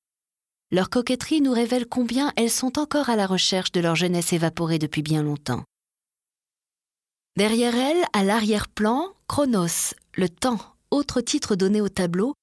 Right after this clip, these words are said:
est figuré par un vieillard ailé qui se prépare à les balayer de la vie terrestre.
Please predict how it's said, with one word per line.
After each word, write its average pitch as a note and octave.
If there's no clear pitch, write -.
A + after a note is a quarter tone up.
est G#3+
figuré C#4
par G3
un G3
vieillard A#3+
ailé D#3+
qui G#3
se G3+
prépare G#3+
à F#3+
les F3+
balayer F3
de D#3+
la D#3+
vie E3
terrestre. D3